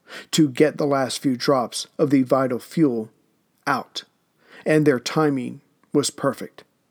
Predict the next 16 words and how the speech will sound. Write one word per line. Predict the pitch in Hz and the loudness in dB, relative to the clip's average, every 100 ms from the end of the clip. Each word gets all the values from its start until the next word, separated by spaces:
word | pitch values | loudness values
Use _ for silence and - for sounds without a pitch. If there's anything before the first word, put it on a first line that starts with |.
| _ - - | _ -18 -4
As | 170 147 | 0 2
the | 151 | 4
last | 147 156 151 156 | 4 4 0 2
bit | 151 | 2
of | 147 | 2
fuel | - 156 | 2 2
was | 139 - | 2 -2
taken | - 135 143 | -4 -2 -2
out, | 139 127 101 - - | -2 -4 -8 -16 -2
the | 156 156 | 4 4
Ohio | 135 143 147 143 123 120 - _ _ _ - | 4 2 2 2 0 -6 -12 _ _ _ -8
settled | - 151 135 120 113 - _ _ | 0 2 2 -2 -8 -18 _ _
on | 156 139 | 0 0
the | 110 | 0
harbor's | - 123 104 101 | -2 -4 -4 -10
bottom. | - 101 92 - | -12 -14 -14 -16